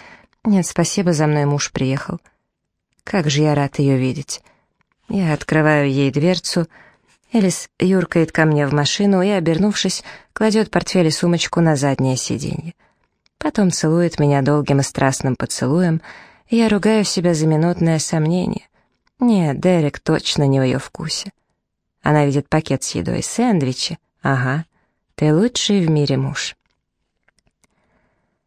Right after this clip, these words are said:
Я разворачиваюсь на Калифорния-стрит, а Элли с жадностью поглощает сэндвич и рассказывает, как прошел день.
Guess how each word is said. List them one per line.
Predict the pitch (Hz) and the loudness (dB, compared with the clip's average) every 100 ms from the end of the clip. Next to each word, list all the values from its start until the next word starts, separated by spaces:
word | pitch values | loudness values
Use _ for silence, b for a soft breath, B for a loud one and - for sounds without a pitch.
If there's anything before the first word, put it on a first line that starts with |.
| _ | _
Я | 214 | 2
разворачиваюсь | 226 214 220 226 - 190 196 190 - | 4 4 2 0 0 0 2 2 2
на | 185 | 2
Калифорния-стрит, | 185 185 - 190 185 180 170 - 226 240 - | 2 0 2 2 4 2 0 0 0 0 2
а | 151 | 2
Элли | 185 196 139 | 2 0 0
с | 139 | 2
жадностью | 156 160 143 - 139 | 2 0 -2 -4 -6
поглощает | 139 147 139 143 131 | -2 -2 0 0 -2
сэндвич | - 202 208 175 - - B B B B | -2 0 2 0 -2 -8 B B B B
и | - | -2
рассказывает, | 233 - 269 220 208 - | -2 0 0 2 0 0
как | 196 - | -4 0
прошел | 175 - 160 135 | 0 0 0 -2
день. | 180 147 | -2 -6